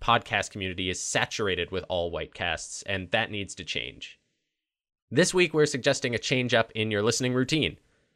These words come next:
If you're angry and fired up and want to channel that energy into learning more about dismantling this system of cruelty and oppression,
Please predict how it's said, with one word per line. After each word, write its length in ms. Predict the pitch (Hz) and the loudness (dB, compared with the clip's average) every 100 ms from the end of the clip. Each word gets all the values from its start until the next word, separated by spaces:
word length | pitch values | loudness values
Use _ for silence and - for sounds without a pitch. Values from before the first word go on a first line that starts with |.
| _ _ | _ _
If 100 | 127 | -2
you're 200 | 120 165 - | 2 2 2
angry 480 | 143 156 123 101 98 | 2 2 2 0 0
and 160 | 104 | -4
fired 460 | - - 135 135 120 | -2 4 6 6 6
up 220 | 101 - - - | 4 2 -12 -10
and 160 | 107 107 | -4 0
want 120 | 120 | 0
to 40 | |
channel 340 | 110 139 139 135 | -2 0 0 2
that 180 | 120 113 | 4 4
energy 360 | 113 104 110 | 2 0 -2
into 160 | 101 98 | 0 0
learning 380 | 104 135 147 135 | 4 4 4 4
more 340 | 123 117 113 | 2 2 0
about 320 | 95 95 92 - | 2 2 2 -2
dismantling 680 | 123 - 123 117 113 113 101 | -2 0 -2 0 -2 0 0
this 180 | 92 | -2
system 340 | - 113 123 107 | -2 -4 -2 -4
of 140 | 98 | -6
cruelty 580 | - 117 127 - 127 123 | -4 -2 -2 -2 -4 -4
and 140 | 95 | -4
oppression, 520 | 90 - 117 120 113 | -2 0 2 2 -2